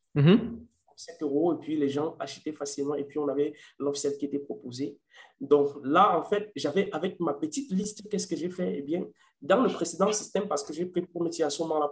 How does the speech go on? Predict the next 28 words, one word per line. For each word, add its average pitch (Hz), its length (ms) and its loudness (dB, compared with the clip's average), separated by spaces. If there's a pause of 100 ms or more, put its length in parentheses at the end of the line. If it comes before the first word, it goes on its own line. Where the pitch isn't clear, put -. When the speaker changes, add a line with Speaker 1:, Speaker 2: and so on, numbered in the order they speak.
Speaker 2:
plus - 180 -8
que 170 120 -4
le 143 100 -4
système 143 380 -8
tournait 143 260 -4
sur - 140 -14
Prometheus. 143 480 -6 (560)
Alors, - 380 2 (280)
j'avais 170 340 4
déjà 214 180 4
une 196 120 2
petite 175 300 -4
base, 185 320 6
je - 60 -10
crois, 170 200 0
de 143 200 2
peut-être 143 280 -4
trois 165 220 0
cents - 240 -6
personnes. 185 500 -2 (240)
Speaker 1:
Ok. 143 160 4 (760)
Speaker 2:
J'ai 165 160 -2
rédigé 170 440 2
un 175 80 2
mail 196 380 4 (500)
et 147 60 -4
j'ai 175 340 0
envoyé. 143 680 -4